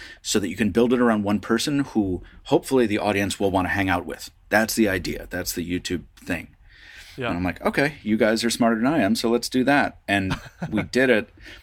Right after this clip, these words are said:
Speaker 1: but I was, like, vehemently opposed to this thing of, like, "Hi, hey guys, welcome back to another video. I'm gonna talk to the camera for two minutes."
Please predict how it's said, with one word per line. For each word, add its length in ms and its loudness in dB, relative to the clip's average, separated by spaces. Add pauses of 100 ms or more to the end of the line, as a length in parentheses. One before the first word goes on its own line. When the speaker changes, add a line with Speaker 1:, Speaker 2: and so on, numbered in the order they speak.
Speaker 1:
but 160 4
I 140 4
was, 180 0
like, 220 2
vehemently 640 2
opposed 400 0
to 80 0
this 240 0
thing 280 0
of, 100 -4
like, 380 -4 (560)
"Hi, 500 2 (420)
hey 220 4
guys, 200 4
welcome 240 4
back 200 4
to 80 2
another 220 4
video. 420 2
I'm 240 4
gonna 160 0
talk 300 0
to 60 -8
the 100 0
camera 360 2
for 180 -4
two 220 -2
minutes." 380 -4